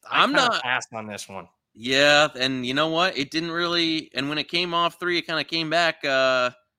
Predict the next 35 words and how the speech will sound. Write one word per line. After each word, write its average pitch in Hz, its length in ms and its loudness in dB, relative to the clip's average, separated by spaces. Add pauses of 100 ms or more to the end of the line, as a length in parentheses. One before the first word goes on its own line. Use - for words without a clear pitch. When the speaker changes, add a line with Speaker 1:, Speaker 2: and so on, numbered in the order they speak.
(800)
Speaker 1:
Came 139 180 -6
back 135 240 2
a 120 40 -2
little 110 220 -4
bit. 101 260 -8 (140)
Speaker 2:
Yeah, 135 440 2
this 147 220 -8
Speaker 1:
I 147 200 -8
Speaker 2:
is 147 60 -6
Speaker 1:
just, - 320 -8 (180)
this 139 100 -10
screams 156 500 -4
like 127 160 -2
it 123 60 -4
would 127 160 -4
have 120 60 -10
been 123 200 -6
ten 175 420 -6
two - 200 -10
weeks 196 340 -6
ago. 98 280 -10 (180)
Ten 240 300 0
it 104 100 -10
would 104 140 -10
have 90 80 -14
been. 87 160 -18
Speaker 2:
Right, 107 300 -4 (120)
right, 104 240 -4
right, 98 220 -4
right, - 0 -
right, 98 240 -4
right. 98 260 -6 (120)
So, 95 600 -8 (680)
yeah, 95 300 -6 (120)
uh, 110 220 -4